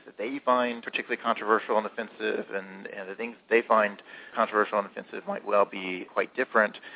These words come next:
than things that their parents or their grandparents found to be, uh, controversial and offensive. But their struggle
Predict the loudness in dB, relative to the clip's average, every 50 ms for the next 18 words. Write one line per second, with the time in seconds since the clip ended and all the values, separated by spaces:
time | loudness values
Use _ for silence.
0 | -16 -12 -12 -10 -4 -4 -4 -4 -4 -10 -14 -16 -8 -6 -6 -6 -4 -2 2 4
1 | 6 6 6 4 4 0 -4 -6 -6 -4 -6 -4 0 2 2 2 2 0 -4 -4
2 | -4 -6 -8 -10 -6 -4 -2 -2 -2 -4 -6 -10 -12 -12 -10 -10 -10 -10 -12 -16
3 | -20 -20 -20 -20 -6 -2 0 2 2 2 2 2 0 0 0 0 -2 -2 -2 -4
4 | -6 -6 -6 -6 -6 -8 -8 -10 -8 -12 -14 -14 -14 -16 _ -20 -20 -20 -20 -2
5 | 0 0 0 4 6 6 6 6 4 -2 8 10 10 12 12 10 10 10 10 10
6 | 8 6 4